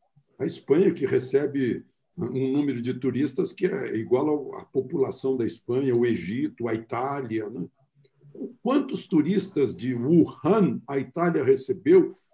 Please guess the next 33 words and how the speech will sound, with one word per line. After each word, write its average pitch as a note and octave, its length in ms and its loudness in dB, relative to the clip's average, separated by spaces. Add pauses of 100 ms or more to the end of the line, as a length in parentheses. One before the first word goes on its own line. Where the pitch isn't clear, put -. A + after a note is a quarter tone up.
(140)
durante F3 400 4
os A#2+ 140 -2
dois F#3+ 300 4
meses E3+ 340 6
em F3 100 2
que - 120 -2
a D#3+ 60 -2
China E3+ 360 2
ficou F3+ 640 6
ali, E3+ 420 6
mostra, F3 680 2
não E3 220 4
mostra, - 560 -6 (320)
né? C#3+ 180 -8 (920)
E D3+ 100 6
agora C3+ 380 4
o C3 80 -2
prejuízo, D#3+ 560 4
além C#3 200 4
do C#3 100 -6
prejuízo A#2+ 420 -2
sanitário, C#3 640 -2
o F3 60 -10
prejuízo - 640 -4
financeiro, G#2 720 -2 (280)
eh, G2+ 360 -10
da A#2+ 100 -4
indústria A#2+ 400 -4
de A2 120 -10
turismo, B2+ 440 -6
das A#2+ 220 -4
agências A2+ 580 -2
de - 100 -20